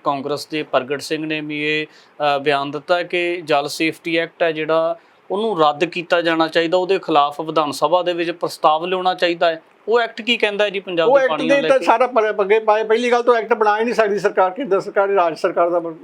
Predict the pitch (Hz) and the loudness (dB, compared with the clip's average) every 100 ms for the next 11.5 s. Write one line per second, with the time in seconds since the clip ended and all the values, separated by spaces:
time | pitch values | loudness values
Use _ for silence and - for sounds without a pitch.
0 | 160 _ 170 143 147 151 - _ - 131 | -18 _ 0 2 0 -4 -12 _ -14 -14
1 | 127 _ _ _ _ _ 165 185 233 247 | -14 _ _ _ _ _ 2 4 4 4
2 | 240 247 247 233 214 220 220 226 220 208 | 2 2 0 0 2 2 2 0 2 0
3 | 196 180 175 190 156 175 220 214 208 214 | 2 -2 2 2 4 4 4 2 2 4
4 | 214 196 190 190 175 165 - 170 160 147 | 4 2 2 0 2 0 0 -2 0 0
5 | 135 127 160 139 123 - _ _ 247 190 | -2 -6 -8 -6 -8 -14 _ _ 2 4
6 | 139 165 180 185 185 175 175 175 175 175 | 4 2 2 0 0 2 2 2 2 2
7 | 170 165 165 170 170 _ _ _ _ _ | 0 0 -2 -2 -6 _ _ _ _ _
8 | _ _ _ _ _ _ _ _ _ _ | _ _ _ _ _ _ _ _ _ _
9 | _ - 220 220 285 254 240 240 240 247 | _ 0 0 2 4 4 2 0 2 0
10 | 214 202 214 220 196 196 190 214 202 185 | 0 2 2 0 0 0 0 2 2 4
11 | 196 165 151 131 | 4 4 4 2